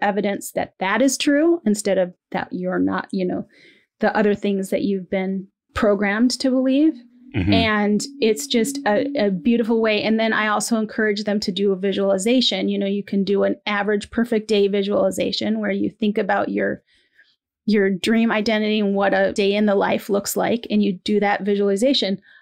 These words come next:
Speaker 1: I have visualized doing this interview with you.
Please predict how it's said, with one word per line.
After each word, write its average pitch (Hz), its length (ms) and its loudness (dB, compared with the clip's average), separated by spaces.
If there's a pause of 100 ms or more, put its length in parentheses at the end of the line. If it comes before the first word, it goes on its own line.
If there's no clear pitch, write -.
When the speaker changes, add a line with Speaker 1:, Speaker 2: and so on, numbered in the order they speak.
(180)
Speaker 1:
I 208 120 2
have 208 260 2 (100)
visualized 208 640 2 (160)
doing 220 240 4
this 254 160 2
interview 233 520 4
with 196 200 0
you. - 300 -6